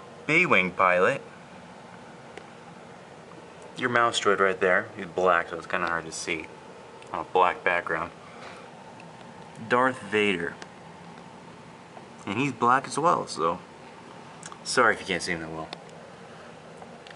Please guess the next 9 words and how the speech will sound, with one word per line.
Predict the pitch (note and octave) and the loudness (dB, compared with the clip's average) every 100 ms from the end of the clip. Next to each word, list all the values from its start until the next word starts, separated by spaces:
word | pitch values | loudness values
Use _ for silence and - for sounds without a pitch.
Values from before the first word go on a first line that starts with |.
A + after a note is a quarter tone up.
| - | 0
R | B2+ B2+ | 4 4
two | C3 | 2
D | A2 G#2 | 0 0
two. | A2 B2 - - - - - - - - - - - - - - - - - - - - - - - - - | 0 -2 -6 -16 -16 -18 -20 -20 -20 -20 -20 -20 -20 -20 -20 -20 -20 -20 -20 -20 -20 -18 -18 -18 -20 -20 -14
Sweet, | - B2+ F#2 | -6 -4 -2
comes | G#2 F#2+ | -4 -6
with | F#2 | -2
a | |
lightsaber. | F2+ G2+ A2+ A2 - A2+ G#2 G#2+ G#2+ | 2 4 4 2 2 2 4 4 2